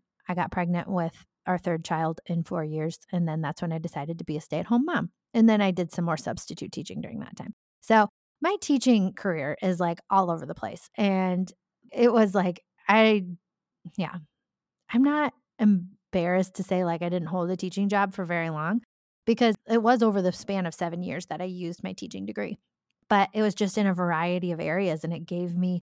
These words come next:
the view of a short-term substitute teacher, a long-term substitute teacher, a private school teacher, a high school public teacher.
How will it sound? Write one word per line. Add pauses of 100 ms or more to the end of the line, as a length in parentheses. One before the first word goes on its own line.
(360)
the
view
of (400)
a
short-term
substitute
teacher,
a
long-term
substitute
teacher, (320)
a
private
school
teacher, (460)
a
high
school
public (100)
teacher.